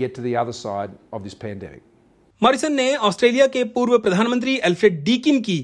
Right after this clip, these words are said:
Speaker 2: भारत के बारे में सालों पहले कही एक बात को याद किया और बताया कि दोनों देश लगातार करीब आ रहे हैं।
Speaker 1: Over a century ago, one of Australia's earliest prime ministers, Alfred Deakin, said of our relationship with India, "The distance which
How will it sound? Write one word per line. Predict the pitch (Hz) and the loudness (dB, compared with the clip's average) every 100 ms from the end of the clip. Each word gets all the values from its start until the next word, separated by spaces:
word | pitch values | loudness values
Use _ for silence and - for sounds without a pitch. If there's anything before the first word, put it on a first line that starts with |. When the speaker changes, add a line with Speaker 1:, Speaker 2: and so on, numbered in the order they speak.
| - _ | -8 _
Speaker 2:
भारत | 180 147 196 269 269 | -4 2 4 4 4
के | 214 | 2
बारे | 170 175 220 | 4 4 4
में | 208 190 202 202 | 4 4 4 2
सालों | 196 - 208 262 277 | -2 -8 -4 0 0
पहले | 202 180 185 | 0 2 2
कही | 180 202 208 | 2 2 2
एक | 165 | 0
बात | 151 175 | -2 -4
को | - | -4
याद | 143 147 202 175 | -2 0 0 0
किया | 165 160 | 0 0
और | 170 147 | -2 -6
बताया | 139 139 175 175 131 - - - | -6 0 2 2 0 -8 -20 -6
कि | 226 190 | 0 2
दोनों | 165 269 285 | 4 4 4
देश | 185 156 156 - | 2 -2 -6 -8
लगातार | 202 196 220 247 220 - 190 147 143 - | -2 2 4 4 2 2 2 2 -6 -6
करीब | - 190 165 127 | -2 0 0 -2
आ | 117 | -8
रहे | 113 135 | -8 -10
हैं। | 123 120 - _ | -10 -12 -16 _
Speaker 1:
Over | 208 190 156 | 6 8 2
a | - | 0
century | 220 - 123 | -2 -2 -6
ago, | 92 92 123 175 160 | -4 -2 0 0 -2
one | 185 147 | -4 -4
of | |
Australia's | 135 - 175 156 143 139 - | -8 -6 -2 0 -2 -6 -4
earliest | 190 190 123 - | -2 -2 -6 -4
prime | 143 123 | -2 0
ministers, | 135 165 - 95 78 127 143 | -2 -4 -6 -12 -8 -4 -2
Alfred | 143 113 156 | -4 -2 2
Deakin, | 190 190 92 - - | 2 0 -6 -6 -2
said | 170 131 - - _ _ _ - | -2 -2 -10 -20 _ _ _ -4
of | 147 | 0
our | 160 147 | 2 2
relationship | 160 190 196 151 - 131 127 | 6 6 6 0 -10 -8 -6
with | 127 | -6
India, | 131 135 | -4 -4
"The | 117 107 113 175 | -2 -4 -2 -2
distance | 180 208 - 170 | -2 -8 -6 -10
which | 156 | -6